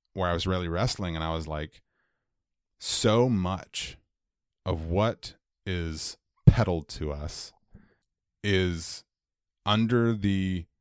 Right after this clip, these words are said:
very thinly veiled guise of, of benefit. In other words, I, X political candidate, am gonna do Y for you. Like, it's,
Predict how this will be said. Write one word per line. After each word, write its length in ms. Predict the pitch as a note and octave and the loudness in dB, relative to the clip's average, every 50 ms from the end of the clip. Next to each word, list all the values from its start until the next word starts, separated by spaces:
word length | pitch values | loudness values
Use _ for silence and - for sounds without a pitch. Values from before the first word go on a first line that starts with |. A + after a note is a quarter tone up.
| _ _ _ _ _ _ | _ _ _ _ _ _
very 800 | - F#2+ F#2 F2+ G2 G#2 G2+ G2 F#2 E2+ D#2+ D#2 D2+ D2 D2 D#2 - _ _ _ _ _ _ _ - | -4 -4 0 2 4 4 4 4 4 2 0 -2 -4 -6 -8 -10 -14 _ _ _ _ _ _ _ -6
thinly 580 | - E2+ - A2+ G#2 G2 F#2+ F#2 F2 E2+ E2+ E2 | -6 -2 0 2 2 2 2 0 0 0 -2 -2
veiled 640 | D2 D2 D#2+ D#2 D#2 D2+ D2+ D2+ D2+ D2+ D2 - - _ _ _ _ _ _ _ _ F2 | 0 0 0 0 2 0 0 0 -2 -4 -6 -10 -16 _ _ _ _ _ _ _ _ -4
guise 800 | F2 F2 E2+ F2 E2+ D#2+ D2+ D2 D2 D2 D2 D2 - - - _ _ _ _ _ _ _ _ _ _ _ _ _ | 0 2 2 4 4 2 2 0 -2 -4 -6 -6 -10 -12 -14 _ _ _ _ _ _ _ _ _ _ _ _ _
of, 560 | G2 F2+ E2+ E2 D#2+ D2+ D2+ D#2 - - - - _ _ _ _ _ _ _ _ _ _ _ _ _ _ _ _ _ _ F2+ F2 F2 - _ _ _ _ _ _ | -2 0 0 0 -2 -4 -6 -8 -14 -16 -18 -20 _ _ _ _ _ _ _ _ _ _ _ _ _ _ _ _ _ _ -20 -20 -20 -20 _ _ _ _ _ _
of 240 | A2+ G2 F2 E2+ E2 | -8 -6 -6 -6 -6
benefit. 440 | G2 G2 E2+ D#2+ - D2+ D2 C#2+ - | -6 -4 -4 -6 -6 -8 -10 -10 -8
In 60 | - | -6
other 140 | F2 E2 E2 | -6 -4 -4
words, 320 | D#2 D#2+ D#2+ D2+ - - - _ _ _ _ _ _ _ _ _ _ _ _ _ _ _ _ - - _ _ _ - - - - | -4 -4 -6 -8 -10 -14 -18 _ _ _ _ _ _ _ _ _ _ _ _ _ _ _ _ -20 -20 _ _ _ -20 -20 -16 -8
I, 560 | - G#2+ A2+ A#2+ C3 B2+ B2 A#2 A2+ A2 G2+ - _ _ _ _ - | -4 -2 0 2 2 4 2 2 0 -2 -4 -8 _ _ _ _ -8
X 240 | A2+ A#2 - - - | -8 -6 -6 -8 -2
political 380 | - A2+ A2 A2 G#2 - - - | 0 2 2 2 0 -2 -4 -6
candidate, 540 | - A2+ G#2+ G#2 F#2+ F2+ E2+ F2 E2+ E2+ - - | -4 -2 0 0 0 -2 -2 -2 -4 -4 -6 -8
am 80 | G2 | -6
gonna 180 | F2 G2+ G2 F#2 | -4 -4 -4 -2
do 380 | F2 F#2 F#2 F2+ F2+ F2 E2 - - _ _ _ | -4 -4 -4 -4 -4 -6 -6 -8 -12 _ _ _
Y 360 | F2+ F#2+ G2 G2+ G2+ G2+ F#2+ | 2 4 4 4 4 2 0
for 160 | - - F#2 | -2 -4 -4
you. 340 | F2 F#2+ F#2 D#2 D2 D#2 - _ _ _ | -4 -4 -4 -4 -6 -10 -14 _ _ _
Like, 260 | E2+ E2+ D#2+ - _ _ _ _ _ _ _ _ _ _ _ _ | -6 -6 -6 -6 _ _ _ _ _ _ _ _ _ _ _ _
it's, 320 | G2+ F#2 D#2+ - - - | -6 -6 -4 -6 -8 -12